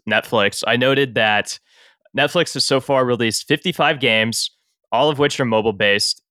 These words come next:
And at that time, this was, like, a month ago, it had plans for another one hundred and twenty-six games, forty more for this year, and then seventy more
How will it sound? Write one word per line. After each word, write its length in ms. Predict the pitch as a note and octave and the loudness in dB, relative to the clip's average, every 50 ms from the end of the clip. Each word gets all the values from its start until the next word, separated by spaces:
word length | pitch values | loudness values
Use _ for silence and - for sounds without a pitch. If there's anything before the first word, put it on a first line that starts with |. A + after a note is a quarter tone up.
| - | -2
And 360 | A2 A#2 A#2 A#2 A#2 A#2 A#2 - - | 0 2 2 2 2 0 -2 -2 -2
at 200 | A#2+ B2+ - - | -2 -2 -2 0
that 200 | D3+ D#3+ D#3 - | 0 0 0 0
time, 280 | - D3 C3 B2+ B2+ | 0 0 0 0 0
this 120 | B2+ B2+ - | -2 -4 -4
was, 100 | C3+ A#2+ | -2 -2
like, 120 | C#3 A#2+ | -2 -2
a 40 | A#2 | 0
month 220 | A2+ A2 A2 - | 0 -2 -2 -2
ago, 360 | - G#2 G2+ F#2 F#2+ F#2+ G#2+ - _ _ _ _ _ - | -2 -2 0 0 0 0 -2 -4 _ _ _ _ _ -2
it 140 | - C3+ - | -2 -2 0
had 280 | C3 D3 C#3 B2+ - | 0 -2 -2 -2 -6
plans 420 | - C3+ C3+ B2 B2 B2 B2 B2 - | -6 -4 0 2 2 2 0 -2 -6
for 220 | - B2+ A#2+ A2 | -6 -4 -4 -2
another 420 | - - A#2 B2+ C#3+ C#3+ D3 C#3+ C3+ | -2 -4 -2 0 0 2 2 0 0
one 240 | A2+ G#2+ B2 B2+ | 0 0 0 0
hundred 380 | A#2+ A2+ D#3 F3 D#3 F3+ F#3 D#3+ | 2 0 0 0 0 0 0 0
and 120 | E3 C#3+ | 0 -2
twenty-six 640 | B2 - - C#3+ D3 C#3+ C3 - - B2+ A2+ - - | -2 0 0 0 0 0 0 0 -2 -2 -2 -2 -4
games, 400 | G#2 A2+ G2+ F#2+ F#2 F#2 G2+ - | -4 -2 -2 -2 -2 -4 -6 -8
forty 300 | - - D#3 E3 F3+ E3+ | -6 -2 -2 0 0 0
more 220 | D3 D3+ D3+ D3+ D3 | 0 0 0 0 0
for 160 | - C3+ A#2+ | 0 0 0
this 240 | B2 B2 - - C3 | 0 0 0 0 0
year, 300 | A#2+ A2+ A2 A2 G#2+ _ _ _ _ _ - | 2 2 2 0 -2 _ _ _ _ _ -4
and 140 | - B2 B2+ | -2 0 2
then 120 | C3 B2+ | 0 0
seventy 480 | B2 - - D#3 D#3+ E3+ F3 D#3+ E3 D#3 | 0 -2 0 0 0 0 0 0 0 0
more 380 | C3+ C3+ C3+ C3+ C3 B2+ B2 | 2 2 2 2 2 2 0